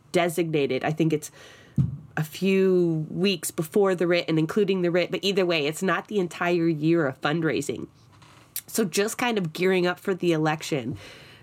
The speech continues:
folks like Merit Ontario and Nashville Development were giving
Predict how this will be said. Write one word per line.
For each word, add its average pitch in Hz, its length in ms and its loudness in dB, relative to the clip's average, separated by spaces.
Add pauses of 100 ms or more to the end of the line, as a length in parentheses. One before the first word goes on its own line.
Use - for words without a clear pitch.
(100)
folks - 260 0
like 165 320 -2 (140)
Merit 175 580 2
Ontario 151 880 2
and 147 220 0
Nashville 156 500 0
Development 147 720 0
were 165 100 0
giving 160 340 2